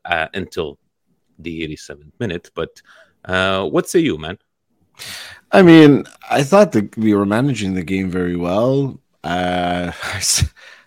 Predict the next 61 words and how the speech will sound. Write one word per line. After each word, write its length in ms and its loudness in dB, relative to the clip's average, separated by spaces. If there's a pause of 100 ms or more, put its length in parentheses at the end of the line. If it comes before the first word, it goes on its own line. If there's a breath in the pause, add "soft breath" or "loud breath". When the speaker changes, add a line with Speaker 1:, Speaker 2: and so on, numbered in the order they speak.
(100)
Speaker 2:
I 120 -4
mean, 160 -2
I 80 -2
saw 240 0
some 200 -6
moves 320 -2
from 140 -2
Zaniolo, 800 0
which 180 -6
we'll 100 -8
see 200 -8
in 140 -6
busted 380 -8
tweets 320 -8
after. 280 -8
He's 200 -6
not 280 -2
on 140 -4
the 60 -6
level 320 -6
of 100 -10
some 200 -10
players 320 -6
on 120 -8
the 60 -8
Milan 380 -4
team, 320 -2
but 220 -2 (880 loud breath)
Roma, 960 6 (220)
you 80 -2
know, 120 4
they 120 4
had 160 4
a 40 0
bit 140 0
of 140 0
a 40 -2
rough 360 0
go 240 0
before, 760 0
and 240 -2
Milan 260 -2
had 140 -4
a 120 -2
very 400 -2
rough 220 -4
go 200 -6
throughout 480 -8
preseason, 640 -8
uh, 180 -2
preseason. 540 -12
I 20 -20
call 160 -12
it 120 -12
preseason. 500 -12
It 40 -14
was 100 -16
such 180 -14
a 20 -10
long 240 -6
layoff 320 -8